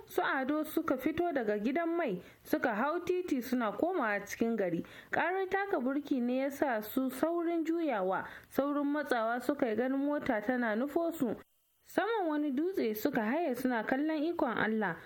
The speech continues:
suna kallo har motar nan ta shige cikin lambu, sai da ta bugi wani icce sannan ta tsaya. Murfin motar ne ya buɗe, wanda yake tuka motar ya faɗo ƙasa.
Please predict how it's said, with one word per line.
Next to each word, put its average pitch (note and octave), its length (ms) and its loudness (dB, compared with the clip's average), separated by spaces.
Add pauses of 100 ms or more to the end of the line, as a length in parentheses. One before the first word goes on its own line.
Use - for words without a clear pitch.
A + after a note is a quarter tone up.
(120)
suna C#4+ 340 0
kallo D4+ 340 0
har E4+ 200 0
motar F#4 380 0
nan C4+ 240 0
ta D#4+ 120 0
shige D4+ 420 0
cikin E4+ 300 0
lambu, G#3 340 0
sai C#4+ 240 0
da B3+ 100 2
ta C4 160 2
bugi G#3+ 300 0
wani D4+ 380 0
icce A3+ 260 0
sannan A#3 400 2
ta C#4 140 0
tsaya. C4+ 400 0 (320)
Murfin F4+ 340 0
motar G4 320 0
ne C4+ 340 0
ya D4 80 0
buɗe, B3 520 0 (240)
wanda C#4 300 2
yake C4 320 0
tuka D4 260 2
motar C4 340 0
ya C4 140 0
faɗo D#4 400 0
ƙasa. C#4 400 0